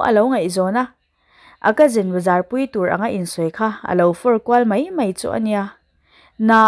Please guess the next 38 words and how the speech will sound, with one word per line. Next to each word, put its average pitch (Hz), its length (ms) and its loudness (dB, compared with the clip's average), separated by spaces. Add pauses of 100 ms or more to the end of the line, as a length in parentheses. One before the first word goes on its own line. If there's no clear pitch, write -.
ati 208 240 -6
lutu 214 280 -6
ka, 220 100 -2 (680)
ama 214 180 4 (140)
to 208 100 0 (140)
ka, 175 100 -2 (320)
tor - 240 -4
dan 170 260 -2
tur 170 200 -4
po - 140 -8
ashe 190 260 -2
lo. 180 80 6 (680)
Eng 190 260 -2
kim 262 160 -2 (100)
chu - 160 -2
ata 240 240 0
na 262 100 2
voi 247 260 2
khat 180 160 -8
na 220 180 -6
vek 320 200 -6
ani 202 220 -4
miao 269 360 0
si 202 120 -6 (160)
a. - 20 0 (680)
Cha 190 120 2 (100)
ava 262 240 -2
ka - 60 -4 (100)
cha 262 100 2 (140)
ka, 254 100 -2 (300)
api 208 220 -6 (140)
tenan 180 340 -4
shia 202 240 -2
ta 180 120 -8
hlau 180 200 2 (100)
si. 185 180 0 (1080)
Kanau 233 280 2 (120)
te, 262 120 2